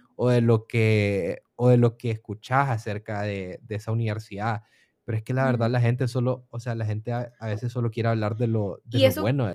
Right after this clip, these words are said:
Speaker 2: creo que es una mentira en nuestra generación, pensar que todos los momentos o todos los días en nuestra vida van a ser interesantes y que nos va a pasar algo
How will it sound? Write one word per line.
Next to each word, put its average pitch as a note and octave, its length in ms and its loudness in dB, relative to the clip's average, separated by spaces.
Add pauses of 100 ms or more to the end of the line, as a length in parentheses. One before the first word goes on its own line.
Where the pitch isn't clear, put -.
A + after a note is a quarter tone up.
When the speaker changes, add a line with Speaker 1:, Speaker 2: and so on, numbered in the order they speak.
Speaker 2:
creo C4+ 240 -2
que D4 80 -8
es D4 60 -4
una D4 180 -2
mentira A#3 380 -6
en B3 60 -6
nuestra A3+ 560 -10
generación, G#3 880 -8
pensar G3 380 -8
que G#3+ 120 -4
todos A#3+ 420 -2
los C4 120 -4
momentos G#3 520 -6
o G#3 120 -8
todos G#3+ 220 -4
los A3 140 -2
días A3 220 -4
en A3 100 -10
nuestra G#3 260 -10
vida G3+ 240 -2
van G3 220 -10
a F#3 60 -12
ser G#3 280 -4
interesantes G3 680 -6
y F3+ 40 -8
que - 120 -12
nos F#3 120 -12
va F#3+ 60 0
a F#3 60 -6
pasar G#3 360 -4 (320)
algo G#3+ 680 4